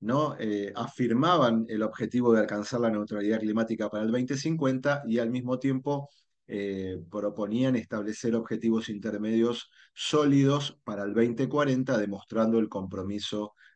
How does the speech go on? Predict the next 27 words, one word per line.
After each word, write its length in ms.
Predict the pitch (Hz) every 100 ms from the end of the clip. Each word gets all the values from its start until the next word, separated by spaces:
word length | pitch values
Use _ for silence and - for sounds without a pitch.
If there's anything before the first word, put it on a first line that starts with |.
| _
con, 360 | 104 101 98 104
eh, 160 | 101 92
la 160 | 90
acción 400 | 85 - 98 90
climática. 800 | 87 85 82 80 85 82 - - _ _ _ _
Respecto 640 | - 107 110 - 127 131 113
de 80 | 107
las 240 | 104 -
energías 600 | 113 107 101 - 127 117
renovables 560 | 107 104 107 117 120 107
y 80 | 104
eficiencia 520 | 107 107 113 107 110
energética, 800 | 104 107 151 151 147 139 151 143 - - -
manifiesta 680 | - 101 104 104 131 131 131 110
que 100 | 101
la 80 |
inversión 560 | 101 98 104 107 - 151
en 100 | 135
energías 440 | 110 101 135 131
renovables 800 | 113 101 110 131 143 143 143 139 -
y 160 | 107
eficiencia 480 | 101 107 107 117 131
energética 720 | 139 139 175 170 156 165 156 - _ _ _
es 220 | - 151 143
esencial 640 | 143 131 120 - 160 165
para 160 | 139 117
reducir 640 | 110 110 107 131 143